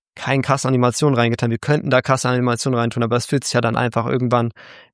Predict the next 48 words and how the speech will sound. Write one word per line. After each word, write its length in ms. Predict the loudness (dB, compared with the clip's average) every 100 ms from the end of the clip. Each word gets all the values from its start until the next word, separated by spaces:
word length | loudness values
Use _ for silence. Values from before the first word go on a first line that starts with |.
| -6
ja, 180 | 0 0
das 140 | 0
ist 100 | -6
die 40 | -6
große 300 | -4 -4 0
Brand 440 | 2 2 2 -4 _ _ -10
und 140 | -4
das 100 | -2
bin 120 | -2
ich 120 | -2 -2
als 140 | -4
Konsument. 580 | -4 -2 0 2 0 -2
Äh, 120 | -6 -4
du 100 | -2
willst 160 | -2
die 60 | 0
Leute 360 | 2 2 2
eigentlich 160 | 0 0
immer 140 | 0 2
mitnehmen 460 | 0 0 0 0
und 80 | -4
auch 100 | -6
das 140 | -8
Gefühl 260 | -8 -4 -2
haben, 100 | -2
das 140 | -2
hätte 140 | -4 -2
ich 160 | -2
sein 220 | 0 0 0
können, 160 | 0
der 80 | 0
jetzt 120 | 0
gerade 180 | 0 -2
zu 140 | -4
K 140 | -6 -4
S 120 | -2
I 200 | -2 0
gelaufen 380 | 2 2 0 -4
ist 140 | -6
und 100 | -4
ihm 100 | -4
einen 60 | -4
Zahnstocher 400 | -2 -2 -2 -4
in 20 |
den 80 | -4
Mund 140 | -6
gebracht 320 | -4 -6 -4
hat. 140 | -4